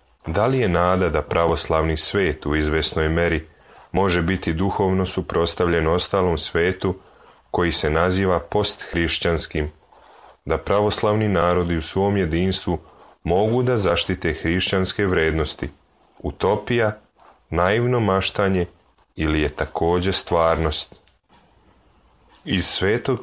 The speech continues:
pisma znamo da ceo svet u zlu leži.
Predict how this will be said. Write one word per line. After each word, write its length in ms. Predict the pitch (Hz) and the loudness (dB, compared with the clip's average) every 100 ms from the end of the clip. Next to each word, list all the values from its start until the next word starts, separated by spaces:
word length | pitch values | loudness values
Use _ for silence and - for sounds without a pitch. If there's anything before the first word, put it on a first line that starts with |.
| - | -4
pisma 440 | 87 90 - 104 | 0 0 0 0
znamo 500 | 90 80 82 95 95 - _ _ _ | 0 2 2 2 0 -4 _ _ _
da 140 | 80 | -6
ceo 300 | 82 - 131 | -2 0 0
svet 380 | 117 98 95 92 | 0 0 0 0
u 60 | 90 | -2
zlu 220 | 104 104 | 0 2
leži. 460 | 92 85 80 78 | 2 2 2 0